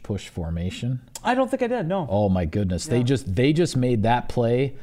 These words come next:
Speaker 1: that much harder to defend because they lined up in a short yardage with the two guys behind Jalen Hurts looking like they're gonna do the, the whole tush push thing. And then,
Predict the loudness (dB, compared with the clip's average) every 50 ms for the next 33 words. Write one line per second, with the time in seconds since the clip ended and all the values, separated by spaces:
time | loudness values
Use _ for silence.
0 | -12 -8 -6 -2 0 2 2 2 2 2 0 0 0 -2 -2 0 0 2 0 0
1 | -2 -2 -2 -4 -4 -2 -2 -2 -2 0 0 -2 -2 -4 -4 -4 -2 -2 0 0
2 | 0 0 2 2 2 2 2 0 0 0 -2 -2 -2 -2 -2 -2 -2 -2 -2 -2
3 | -2 0 0 0 0 -2 -2 -4 -6 -8 -8 -8 -10 -10 -6 -4 -4 -2 0 0
4 | 0 2 0 -2 -2 -4 -8 -6 -4 -2 0 0 0 0 0 -2 -2 0 0 -2
5 | -2 -2 -2 -2 -4 -4 -6 -12 -14 -16 -14 -6 -2 -2 0 0 0 0 0 2
6 | 0 0 -2 -2 -2 -2 -2 -2 -2 -2 -2 -2 -2 -2 0 0 -2 -2 -4 -4
7 | -4 -4 -2 -2 0 0 0 2 0 -2 -2 -2 -2 -2 -2 -4 -6 -4 -4 -6
8 | -6 -6 -6 -4 -2 -2 -2 -2 -4 -6 -12 -18 -18 -20 -18 -8 -2 0 2 4
9 | 4 4 4 2 2 2 0